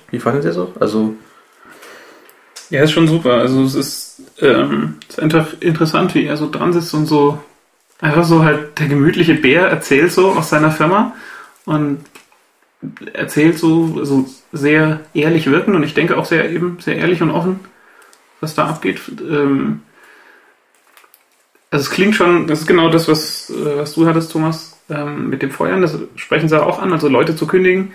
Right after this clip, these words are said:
Speaker 2: sagt, das ist extrem schwer, weil man es auch, ähm, also nicht nur zu erkennen, sondern es auch tatsächlich dann zu tun.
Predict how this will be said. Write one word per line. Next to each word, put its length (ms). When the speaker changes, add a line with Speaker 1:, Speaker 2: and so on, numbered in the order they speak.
Speaker 2:
sagt, 260
das 120
ist 480
extrem 320
schwer, 420
weil 120
man 80
es 100
auch, 220
ähm, 460
also 160
nicht 140
nur 120
zu 240
erkennen, 320
sondern 200
es 60
auch 100
tatsächlich 340
dann 140
zu 80
tun. 400